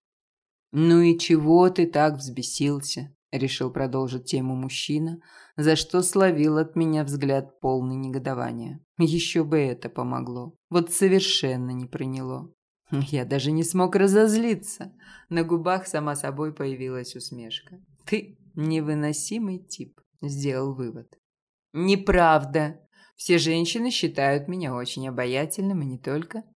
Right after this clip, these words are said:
парировал он. «За это ты меня и выбрал, что я могу тебе дать отпор в случае чего. Мне даже сложно представить такую ситуацию».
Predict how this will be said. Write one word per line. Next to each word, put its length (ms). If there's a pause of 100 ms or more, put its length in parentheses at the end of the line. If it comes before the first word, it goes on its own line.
парировал 720
он. 260
«За 220
это 640
ты 120
меня 440
и 240
выбрал, 800 (240)
что 240
я 180
могу 460
тебе 320
дать 300
отпор 680
в 60
случае 520
чего. 520 (100)
Мне 200
даже 260
сложно 440
представить 680
такую 300
ситуацию». 1080